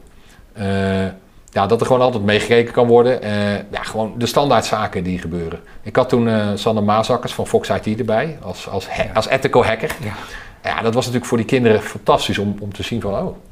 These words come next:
Speaker 1: dat is heel interessant." En, en ik merkte gewoon, dat is gewoon behoefte aan op basisscholen en op middelbare scholen,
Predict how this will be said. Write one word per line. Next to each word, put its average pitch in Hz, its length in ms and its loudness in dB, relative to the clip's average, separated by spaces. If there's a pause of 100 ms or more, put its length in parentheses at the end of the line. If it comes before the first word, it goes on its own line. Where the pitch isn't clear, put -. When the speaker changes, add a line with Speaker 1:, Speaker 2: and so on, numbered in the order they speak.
Speaker 1:
dat - 160 -6
is - 100 -10
heel 95 180 0
interessant." 92 460 -2 (520)
En, 101 360 -4 (200)
en 120 120 0
ik 123 100 2
merkte 165 360 4
gewoon, 110 320 4
dat 123 140 4
is 156 140 2
gewoon 127 220 4
behoefte 123 460 4
aan 143 260 4
op 107 200 -4
basisscholen 131 760 4
en 113 60 -2
op 98 80 0
middelbare 110 480 4
scholen, 95 480 0